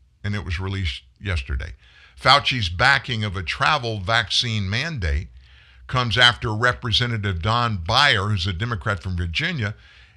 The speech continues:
introduced a bill last Thursday that calls for all airline and train passengers in the U S to show proof of vaccination or a present negative covid nineteen test in order to get on the plane or the train. The legislation that's proposed is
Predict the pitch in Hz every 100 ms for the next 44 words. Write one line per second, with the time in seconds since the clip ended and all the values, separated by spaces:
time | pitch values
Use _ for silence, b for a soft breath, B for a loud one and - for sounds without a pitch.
0 | b 180 196 170 185 - 151 131 156 147
1 | 143 127 - 165 160 113 73 64 - _
2 | _ _ _ _ - 113 135 135 139 -
3 | 120 113 110 - - 160 180 190 - 151
4 | 147 143 139 143 123 92 131 131 113 127
5 | 120 - 117 104 85 95 92 95 98 98
6 | - - - 82 - 196 - 123 104 120
7 | - 113 104 98 - 104 104 B B B
8 | - 107 101 87 - 135 127 120 101 -
9 | 104 101 95 90 - 107 98 90 92 78
10 | 165 180 110 82 101 - - _ _ -
11 | 147 160 156 135 156 165 160 - 143 147
12 | 151 151 196 202 85 - _ _ _ _
13 | _ - _ _ _ _ _ _ _ 123
14 | 139 160 135 117 143 139 127 113 110 -
15 | 107 - 160 151 135 107 107 95 -